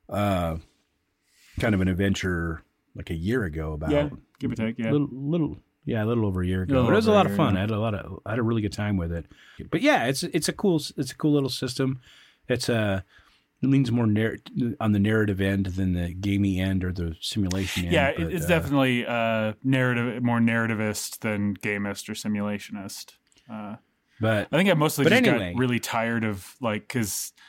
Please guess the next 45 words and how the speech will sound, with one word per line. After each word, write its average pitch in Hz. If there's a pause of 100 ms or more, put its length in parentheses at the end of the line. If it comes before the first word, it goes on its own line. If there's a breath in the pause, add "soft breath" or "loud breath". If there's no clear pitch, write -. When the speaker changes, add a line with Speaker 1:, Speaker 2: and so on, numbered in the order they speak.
(760 soft breath)
Speaker 2:
I 151
got 170
really 190
tired 147
of 131
particularly 135
simulationist 123
games, 135
and, 120
and 135
five 220
E 139
is 123
really, 127
is 123
pretty 139
good 120
about 110 (420)
being, 147
not 123
being 143
overly 147
simulationist. 170 (580 soft breath)
It's -
kind 147
of 127
really 127
Speaker 1:
But -
it's 117
Speaker 2:
more 120
Speaker 1:
very 104
gamey. 87
Speaker 2:
Yeah, 135
yeah, 131
it 123
is 120
very 117
gamist. 104 (180)
Um, 107 (720 loud breath)
but, 117 (140)
you 135
know, 117
so, -
like, 139
the, 139